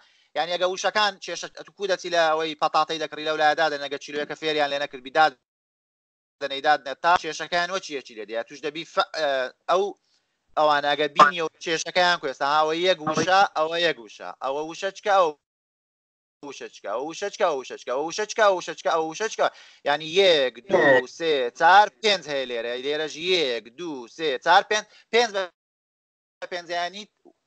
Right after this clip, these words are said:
کێشەکەی تەواوە کێش. بە سەروا چیە؟ سەروا ح-، ئەوەکانی ئەخیری تی بگای مۆسیقای تێدایە، نادرێ. فأنت رائع حقا متى تثور. فلولا الموج ما تكونت بحور. مۆسیقای تێدایە. ئەوە سەروای پێ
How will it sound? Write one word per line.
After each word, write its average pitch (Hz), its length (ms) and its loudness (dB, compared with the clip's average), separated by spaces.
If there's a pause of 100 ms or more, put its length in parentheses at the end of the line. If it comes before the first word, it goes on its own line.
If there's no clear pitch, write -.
(140)
کێشەکەی 226 380 -4
تەواوە 151 380 6
کێش. - 160 -14 (360)
بە 165 80 -2
سەروا 220 480 4
چیە؟ 214 280 -6
سەروا 196 280 4 (460)
ح-، 190 160 -2
ئەوەکانی 196 480 0
ئەخیری 180 320 -10
تی 127 120 -20
بگای 139 220 -4
مۆسیقای 160 440 -2
تێدایە، 143 480 -2 (100)
نادرێ. 143 280 -6 (280)
فأنت 185 400 -2
رائع 220 500 6
حقا 190 400 -2
متى 165 360 -2
تثور. 127 400 -12 (1120)
فلولا 151 440 -2
الموج 147 400 -8
ما 226 240 4
تكونت 196 680 2
بحور. 127 420 -10
مۆسیقای 151 500 0
تێدایە. 95 500 -8 (160)
ئەوە 139 200 -2 (200)
سەروای 165 360 2
پێ 110 140 -10